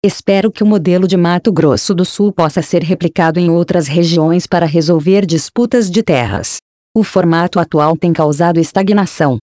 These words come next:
e podemos avançar na melhoria institucional para solucionar esses conflitos", declarou Mendes durante uma audiência da Mesa de Conciliação da Suprema Corte,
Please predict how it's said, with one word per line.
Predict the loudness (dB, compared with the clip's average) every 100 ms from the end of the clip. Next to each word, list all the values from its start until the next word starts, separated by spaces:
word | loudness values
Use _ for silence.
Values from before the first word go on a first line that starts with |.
| _
e | -2
podemos | -2 0 0 2
avançar | 0 0 -2 0 0
na | 2 2
melhoria | 2 2 2 2 2
institucional | 0 0 -4 -4 -2 0 0 0
para | 0 0
solucionar | 0 -2 0 0 0 2
esses | 0 0 -4 0
conflitos", | -2 0 0 0 0 -4 -4 -12 -4
declarou | 0 0 2 2
Mendes | 2 2 0 0
durante | 0 0 0 2
uma | 2 2
audiência | 0 0 2 2 0 0
da | 2
Mesa | 2 2 0
de | -2 -2
Conciliação | -2 0 0 0 0 0 0
da | 2 0
Suprema | -2 -2 0 2 0 0
Corte, | 0 0 0 -4